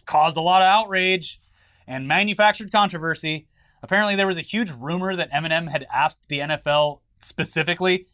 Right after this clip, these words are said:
if he could kneel during the performance. And according to earlier reports, uh, or something that someone just made up, uh, the N F L had reportedly told him not to kneel. They explicitly said, "Do not kneel during this, uh, performance," but he did it anyway.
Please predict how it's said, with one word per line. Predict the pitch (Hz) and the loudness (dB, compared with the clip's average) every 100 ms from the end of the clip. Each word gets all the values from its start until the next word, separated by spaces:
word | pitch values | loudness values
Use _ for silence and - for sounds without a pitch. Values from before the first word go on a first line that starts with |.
| _ | _
if | 139 | -6
he | 156 175 | -4 -2
could | 151 117 | -4 -6
kneel | 135 165 180 | -4 -2 -2
during | 151 160 170 | -2 -4 -4
the | 160 | -6
performance. | 151 - 139 170 175 - _ _ | -10 -6 -2 -2 -4 -8 _ _
And | - | -8
according | 147 208 233 | 0 0 2
to | 196 156 | 0 -2
earlier | 156 196 196 | -2 -2 -2
reports, | 170 - 156 185 - - - | -4 -4 -4 -4 -6 -18 -16
uh, | - - | -14 -6
or | 151 208 | -2 0
something | 185 175 196 | -2 -4 -4
that | 170 - | -4 -4
someone | 175 170 | -4 -4
just | 151 - | -6 -8
made | 135 156 160 | -2 0 4
up, | 160 - _ _ _ - | 2 0 _ _ _ 0
uh, | 143 147 143 | 4 4 2
the | 165 | -2
N | 180 | 0
F | 196 | 2
L | 190 | 4
had | 208 | 2
reportedly | 214 311 330 277 | 0 0 0 0
told | 247 247 | 0 0
him | 220 147 | -2 0
not | 170 196 - | 2 2 0
to | 170 | -4
kneel. | 151 92 _ _ - | -4 -6 _ _ -6
They | |
explicitly | 156 - 269 254 220 | -4 0 -2 -2 -2
said, | 208 160 | -2 0
"Do | - 302 | 2 4
not | 262 - | 4 2
kneel | 170 147 | -2 -2
during | 131 131 127 | -4 -8 -10
this, | - 110 - | -14 -18 -8
uh, | 123 | -8
performance," | - 120 147 143 - _ _ _ | -8 -6 -4 -4 -10 _ _ _
but | 165 208 | 0 0
he | 285 | 0
did | 247 233 | 0 2
it | |
anyway. | 214 190 147 104 | 2 0 -2 -8